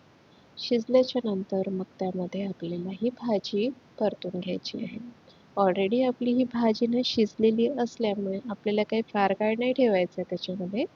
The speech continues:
आपल्याला बस एक, अ, चार ते पाच मिनटं बस भाजी वाफवून घ्यायची आहे. Already शिजलेली भाजी असते ही. टाकली आहे आता व्यवस्थितपणे फोडणीमध्ये आपण भाजी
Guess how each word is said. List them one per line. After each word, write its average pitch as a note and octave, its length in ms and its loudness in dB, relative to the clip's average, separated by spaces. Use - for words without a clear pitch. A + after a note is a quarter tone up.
आपल्याला G#3 440 -2
बस G#3 220 0
एक, - 340 -4
अ, F#3+ 200 4
चार G#3+ 340 2
ते A3 40 2
पाच G3+ 320 2
मिनटं A3 320 -2
बस A3 280 -2
भाजी F#3+ 300 -2
वाफवून G#3 460 -2
घ्यायची F#3 440 -6
आहे. G3 380 -8
Already G3+ 380 -2
शिजलेली G#3+ 520 -2
भाजी G#3 400 -2
असते - 360 -10
ही. G#3 60 -2
टाकली G#3 420 -4
आहे G#3+ 180 0
आता A3+ 180 0
व्यवस्थितपणे G#3 840 -2
फोडणीमध्ये G3+ 560 2
आपण G3 280 -4
भाजी F#3+ 380 -4